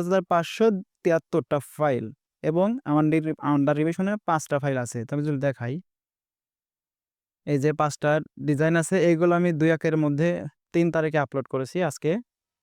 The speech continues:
পাঁচ তারিখ, এখনও এগুলো পেন্ডিং আছে, হয়তো দুই একের মধ্যেই অ্যাপ্রুভ করে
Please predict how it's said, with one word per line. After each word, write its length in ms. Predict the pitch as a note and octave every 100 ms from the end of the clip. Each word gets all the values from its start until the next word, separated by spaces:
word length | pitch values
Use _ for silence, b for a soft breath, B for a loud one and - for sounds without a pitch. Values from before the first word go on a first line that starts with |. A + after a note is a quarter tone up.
| _ _ -
পাঁচ 120 | C3+ -
তারিখ, 200 | B2+ A2+ - - C3+
এখনও 200 | D#3+ F3
এগুলো 160 | E3+ G3+ F3
পেন্ডিং 240 | D#3 C#3 C3+
আছে, 80 | B2+
হয়তো 160 | D#3 F#3+ D#3+
দুই 100 | E3+
একের 160 | E3+ E3
মধ্যেই 260 | D#3 F#3+ G#3
অ্যাপ্রুভ 280 | D3 - C#3+ _
করে 140 | D3+